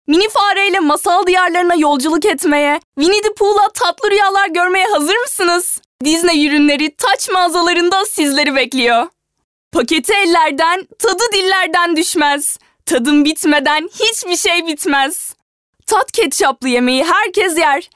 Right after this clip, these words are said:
Hem de afiyetle. Tat ketçap, vazgeçemediğim lezzet. Siz de umut olun. Eğitim için,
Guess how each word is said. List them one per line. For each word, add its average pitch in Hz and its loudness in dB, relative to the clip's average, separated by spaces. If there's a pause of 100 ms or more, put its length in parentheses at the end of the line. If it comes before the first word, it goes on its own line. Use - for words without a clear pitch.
(200)
Hem 392 0
de 349 2
afiyetle. 311 0 (400)
Tat 285 -2
ketçap, 269 -2 (200)
vazgeçemediğim 320 0
lezzet. 262 -2 (720)
Siz 320 0
de 233 2
umut 202 -2
olun. 185 -4 (420)
Eğitim 269 0
için, 311 -2